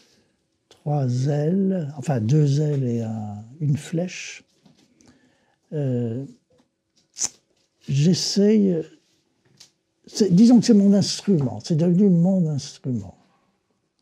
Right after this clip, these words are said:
Euh, tout philosophe essaye de se constituer un instrument.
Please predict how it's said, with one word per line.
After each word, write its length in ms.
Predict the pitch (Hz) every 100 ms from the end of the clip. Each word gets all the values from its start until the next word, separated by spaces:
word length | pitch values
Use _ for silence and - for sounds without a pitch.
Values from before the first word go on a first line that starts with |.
| _ _ _ _ _ _ -
Euh, 40 | - - -
tout 120 | 185
philosophe 540 | 190 165 143 196 151
essaye 240 | 151 185 170
de 120 | 156
se 120 | 156
constituer 600 | 135 139 - 143 165 175
un 140 | 151
instrument. 640 | 127 120 - 156 190 196